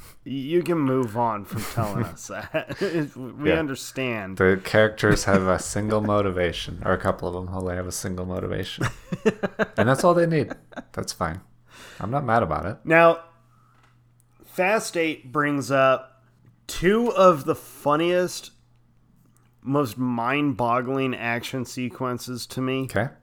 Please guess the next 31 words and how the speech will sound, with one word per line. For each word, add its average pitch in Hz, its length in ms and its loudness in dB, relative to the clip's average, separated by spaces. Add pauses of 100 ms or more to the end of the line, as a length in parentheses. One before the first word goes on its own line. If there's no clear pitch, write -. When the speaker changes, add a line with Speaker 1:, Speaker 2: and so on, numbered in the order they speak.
(300)
Speaker 2:
One 147 420 2
is, 135 560 0
uh, 123 480 2
when 131 280 -4
they're 123 440 0 (400)
trapping 147 680 0
Dom 117 540 0
in 120 200 -4
the 117 180 -6
intersection, 113 960 -6
all 120 220 -2
their 113 160 -6
cars 113 400 -6
have 98 220 -8
grappling 110 500 -6
hooks 123 260 -6
Speaker 1:
Yeah. 80 240 -2 (1000)
Speaker 2:
that 123 100 -4
are 110 80 -4
perfectly 117 680 -8
aimed 120 480 -4
and 110 240 -10
perfectly 107 720 -8 (640)
measured 113 520 -4
Speaker 1:
Mm-hmm. 98 240 0 (580)
Speaker 2:
to 117 80 -12
go 120 180 -2
into 120 240 -6
his 104 180 -8
car. 151 460 2
<laughs> - 40 -4